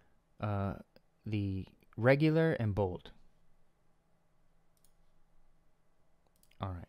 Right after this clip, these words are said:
so now we come back to the website, Calligrapher. We can close this out. And now we come here to where it says My Fonts. And go to My Fonts.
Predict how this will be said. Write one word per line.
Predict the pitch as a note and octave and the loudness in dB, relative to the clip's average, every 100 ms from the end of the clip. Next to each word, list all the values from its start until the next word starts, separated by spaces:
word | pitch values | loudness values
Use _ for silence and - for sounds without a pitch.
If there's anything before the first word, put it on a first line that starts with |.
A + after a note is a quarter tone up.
| - | -18
so | - G2 F2+ | -10 -8 -4
now | G#2+ A#2+ | 0 2
we | B2 | 2
come | A2+ B2+ B2+ | 0 -2 0
back | B2+ B2+ | 0 -2
to | - A2 | -4 -4
the | G#2 | 0
website, | G#2+ G#2 - A#2 A#2 - - _ _ - | 0 -2 -2 0 0 -4 -16 _ _ -8
Calligrapher. | G#2+ G#2 G#2+ G2+ B2 C#3 C#3+ - - _ - _ - _ - - - _ - | -4 -2 -4 -4 -4 -4 -6 -14 -20 _ -20 _ -20 _ -20 -20 -20 _ -14
We | G#2 | -10
can | G#2 | -8
close | G2+ - G2+ G2 - - | -8 -6 -4 -6 -10 -10
this | G2 - | -10 -6
out. | G2 G#2 G#2+ - - - - - - - - - - | -6 -4 -4 -8 -20 -20 -20 -20 -20 -20 -20 -20 -6
And | A2+ A#2 | 0 4
now | A#2+ | 4
we | B2+ | 4
come | A#2+ B2+ G#2 | 4 2 2
here | B2+ B2+ | 2 0
to | - A#2 | 0 2
where | A2 | 2
it | G#2 | 2
says | - G#2+ | 0 0
My | G#2 G2 G2 | 0 0 -2
Fonts. | - B2 C3+ - - - _ _ _ - | -2 0 -2 -6 -20 -20 _ _ _ -10
And | G2 | -8
go | F#2 | -8
to | F2 | -10
My | F2+ F2+ | -10 -6
Fonts. | A#2+ A#2+ - | -2 -2 -4